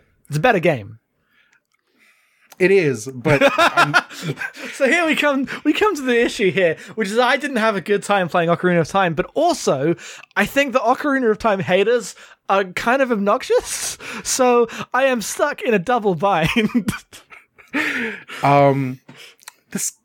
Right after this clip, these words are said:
Speaker 2: yeah, it's, it's hard 'cause, like, as someone who grew up, like, a huge Nintendo fan, and, like, these days I, I try not to, like, be that person 'cause Nintendo fans have a,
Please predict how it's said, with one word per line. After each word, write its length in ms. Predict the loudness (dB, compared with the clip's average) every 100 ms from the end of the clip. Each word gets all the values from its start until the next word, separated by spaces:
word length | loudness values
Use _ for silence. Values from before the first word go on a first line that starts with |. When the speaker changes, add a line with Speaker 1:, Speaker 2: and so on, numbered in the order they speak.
| _ _ -20 -10 0
Speaker 2:
yeah, 300 | 2 2 0
it's, 220 | 0 0
it's 220 | -2 -2
hard 280 | 2 2 2
'cause, 160 | 0 0
like, 80 | 0
as 100 | 0
someone 200 | 0 0
who 60 | 2
grew 160 | 4
up, 160 | 2 0
like, 220 | -4 -4
a 40 | -6
huge 320 | -2 0 0
Nintendo 340 | -2 -4 -4
fan, 240 | -6 -6 -4
and, 140 | -2
like, 180 | -2 -2
these 200 | -2 2
days 200 | 4 4
I, 160 | 2 0
I 120 | -6
try 360 | -6 -2 2 4
not 180 | 2 2
to, 80 | 0
like, 220 | 0 -2
be 140 | -4
that 180 | -4 -4
person 340 | -6 -10 -10 -10
'cause 140 | -8
Nintendo 300 | -4 0 2
fans 280 | 2 0 2
have 220 | 2 4
a, 120 | 2